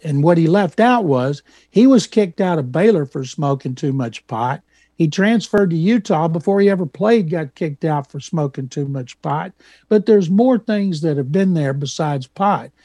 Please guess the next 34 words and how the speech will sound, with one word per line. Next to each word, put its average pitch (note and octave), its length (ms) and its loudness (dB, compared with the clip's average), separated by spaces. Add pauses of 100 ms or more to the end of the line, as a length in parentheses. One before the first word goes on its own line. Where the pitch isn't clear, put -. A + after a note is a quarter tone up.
(180)
He E3 120 0
can't G3+ 360 0
be F#3+ 120 0
drinking F3 500 -2
booze. D3 380 0
He D#3 60 -8
can't G3 280 -4
be F#3+ 100 -2
doing E3+ 300 -4
any F3+ 220 -2
other E3+ 200 -2
drugs. C#3+ 520 -4 (340)
Can't G#3+ 260 0
be G3 120 4
missing F3+ 420 0
his D#3 180 -2
drug D#3+ 360 0
test. C#3 340 -2
He's F3+ 160 0
been D#3 220 -4
totally G#3 600 0 (340)
unreliable. D#3+ 920 0 (300)
Any B3 280 4
team G3+ 320 0
that E3+ 220 -4
takes F3+ 340 -2
him C3+ 220 -2
has F3+ 460 -4
to F#3 80 -12
go F3+ 280 0
in E3 160 -2
with D3 140 -2
the C#3 120 -2
idea D3 600 -2